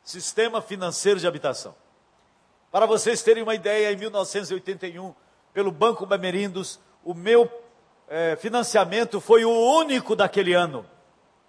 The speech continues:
do Bamerindos, porque todo mundo estava fugindo do sistema <laughs> financeiro de habitação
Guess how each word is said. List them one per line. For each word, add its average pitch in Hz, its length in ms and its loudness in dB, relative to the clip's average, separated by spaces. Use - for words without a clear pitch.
do 160 80 -12
Bamerindos, 170 580 -2
porque 180 160 -6
todo 247 320 6
mundo 233 220 0
estava 202 300 0
fugindo 220 680 -8
do 185 100 -4
sistema 214 500 -2
<laughs> - 0 -
financeiro 214 640 0
de 208 80 0
habitação 196 680 0